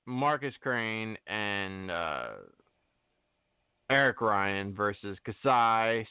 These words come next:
Sakuda, and Sasaki. And, uh, yeah, this fucking insane shit, you know, crazy stuff all over the place. Um,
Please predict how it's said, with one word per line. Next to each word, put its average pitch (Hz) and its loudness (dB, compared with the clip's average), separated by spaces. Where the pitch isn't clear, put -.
Sakuda, 104 2
and 90 -4
Sasaki. 98 -2
And, 101 0
uh, 78 2
yeah, 190 2
this 120 -2
fucking 226 2
insane 160 -2
shit, 131 2
you 110 -4
know, 107 0
crazy 139 0
stuff 135 2
all 127 4
over 120 2
the 117 -2
place. 117 2
Um, 98 2